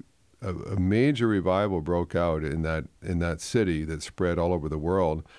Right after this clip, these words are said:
And, uh, it deeply affected my, my father and his church. It, it, it started in his, a, a friend's church, uh, not too far from ours.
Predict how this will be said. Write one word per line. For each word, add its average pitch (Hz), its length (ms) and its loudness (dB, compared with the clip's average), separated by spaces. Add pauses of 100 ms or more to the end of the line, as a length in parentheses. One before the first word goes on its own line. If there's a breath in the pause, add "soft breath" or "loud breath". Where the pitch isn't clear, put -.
(320 soft breath)
And, 80 300 -2
uh, 80 220 2
it 87 200 -2
deeply 98 340 2
affected 85 600 -2
my, 78 360 -2 (340)
my 80 160 -2
father 90 480 0
and 76 120 -4
his 73 180 -8
church. 92 500 0
It, 80 160 -2
it, 95 160 -2
it 101 160 -2
started 147 400 4
in 95 140 2
his, 90 220 0
a, 92 140 -2 (140)
a 90 80 -2
friend's 117 400 2
church, - 460 -2
uh, 62 240 -4
not 95 240 0
too 98 140 0
far 87 280 0
from 82 220 -4
ours. 98 380 0